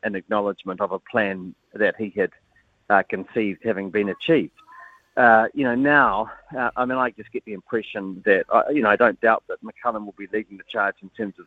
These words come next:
saying, "We're going to win. This is how we're gonna play the game." And, and Stokes is an acolyte. He's not going to,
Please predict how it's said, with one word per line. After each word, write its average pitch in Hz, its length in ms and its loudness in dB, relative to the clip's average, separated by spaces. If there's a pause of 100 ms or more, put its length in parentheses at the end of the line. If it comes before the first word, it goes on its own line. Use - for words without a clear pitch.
saying, 104 180 -2
"We're 95 100 -8
going 98 180 -4
to 90 120 -16
win. 143 240 0 (400)
This 107 180 0
is 98 120 -14
how 107 160 2
we're 98 80 0
gonna 92 180 -2
play 107 240 2
the 92 120 -4
game." 101 260 0
And, 101 240 -6
and 107 140 -6
Stokes 107 340 0
is 95 120 -6 (200)
an 98 120 -2
acolyte. 101 480 -4
He's 107 180 -8
not 90 160 -6
going 92 260 -2
to, 95 180 -4